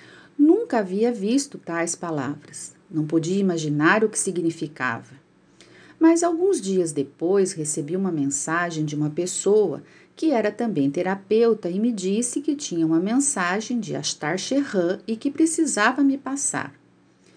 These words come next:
Enfim, não vou me estender ao procedimento para não me alongar demais. Em resumo,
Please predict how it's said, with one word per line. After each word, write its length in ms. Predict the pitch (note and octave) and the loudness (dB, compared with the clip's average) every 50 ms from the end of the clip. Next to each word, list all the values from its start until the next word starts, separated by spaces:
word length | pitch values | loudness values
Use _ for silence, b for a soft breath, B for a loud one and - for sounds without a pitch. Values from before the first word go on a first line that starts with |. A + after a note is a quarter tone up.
| b b b b b b | b b b b b b
Enfim, 540 | - D#4 F#4 F#4 - - - B3 B3+ C#4+ E4 E4+ | 0 0 0 0 0 -4 -2 0 2 2 2 2
não 220 | A3+ A#3+ A#3+ A#3+ | 0 0 0 0
vou 260 | - G3 G3 G#3 A3+ | 0 0 0 2 2
me 100 | A3+ G#3+ | 0 0
estender 600 | G3+ G3 - - E3+ E3+ D#3+ C#3+ E3 F3 F#3 F3+ | -2 -4 -4 -4 -2 -2 -2 0 2 2 2 0
ao 80 | E3+ E3 | 0 -4
procedimento 840 | E3 - E3 E3 - - F3+ F#3 F#3 A3+ A3+ G#3 F#3+ F#3 G3+ A3+ G#3+ - | -4 -4 -4 -4 -2 -2 -2 -2 -2 -2 -2 0 0 0 0 -2 -6 -8
para 220 | - G#3+ G3+ G#3 G3+ | -6 -4 -2 0 0
não 180 | F#3+ F3+ F3 | 2 2 0
me 120 | F3 F3 F3+ | 0 -2 -2
alongar 480 | F3 F#3 G#3 A3+ A3+ G#3 G#3+ G#3+ G3 | -2 0 0 0 0 0 0 0 0
demais. 680 | F#3 E3+ D#3+ D3+ C#3+ - - - - - - - - b b b b b b b b b b b b | -2 -2 -4 -4 -6 -8 -10 -10 -8 -6 -6 -6 -6 b b b b b b b b b b b b
Em 100 | A3 A3 | 0 2
resumo, 540 | G3 A3 G#3 G3 F#3 D#3+ D3 B2 A#2 - | 4 6 4 4 4 0 -6 -8 -10 -12